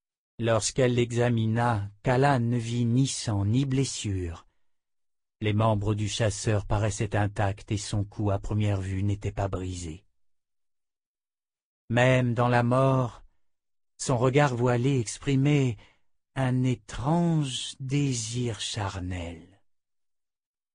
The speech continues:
Kara Deboula fit mine de bondir sur Juni et s'immobilisa quand elle vit qu'il ne respirait plus.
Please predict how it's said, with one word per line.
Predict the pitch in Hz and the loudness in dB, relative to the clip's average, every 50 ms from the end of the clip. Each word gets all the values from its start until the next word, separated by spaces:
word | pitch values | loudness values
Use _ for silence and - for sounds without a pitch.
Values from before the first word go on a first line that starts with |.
| _ _ _ _ _ _ _ _ _ _ _ _ _ _ _ _ _ | _ _ _ _ _ _ _ _ _ _ _ _ _ _ _ _ _
Kara | 147 113 104 131 127 | -2 2 4 4 4
Deboula | 117 117 110 110 113 110 113 120 139 156 | 2 2 0 -2 -2 0 2 2 2 2
fit | 147 - - 123 113 | 0 -2 -4 -4 0
mine | 127 139 127 | 0 0 2
de | 110 120 | 0 0
bondir | 110 117 120 123 123 127 120 104 | 0 0 0 0 0 0 -2 -2
sur | - - 123 123 | -4 -6 -6 -6
Juni | 110 117 113 127 135 143 - - - - - | -4 -2 0 2 2 0 0 -4 -12 -4 -2
et | 143 127 | 0 0
s'immobilisa | 123 - - 160 147 135 123 123 117 117 120 113 110 110 101 104 | 0 0 -2 0 2 2 2 0 -2 -2 -2 -2 -2 -2 -2 -4
quand | 104 - 117 107 - | -4 -6 -6 -4 -2
elle | 127 117 110 | -2 -2 -2
vit | 104 113 101 | -4 -6 -8
qu'il | - - 113 | -6 -4 -2
ne | 110 110 | -2 -2
respirait | 104 110 104 - - - 110 95 104 95 | -2 -2 -4 -4 -6 -6 -6 -4 -4 -4
plus. | - - - 87 85 - | -4 -6 -6 -6 -8 -12